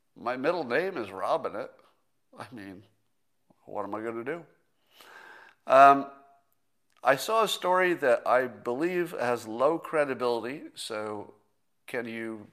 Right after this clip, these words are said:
keep this in mind before I tell you this story?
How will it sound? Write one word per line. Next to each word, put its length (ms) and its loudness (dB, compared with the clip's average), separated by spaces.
keep 260 -12
this 220 -6
in 120 -8
mind 440 0
before 380 -2
I 80 4
tell 240 -2
you 160 -6
this 180 -10
story? 440 -12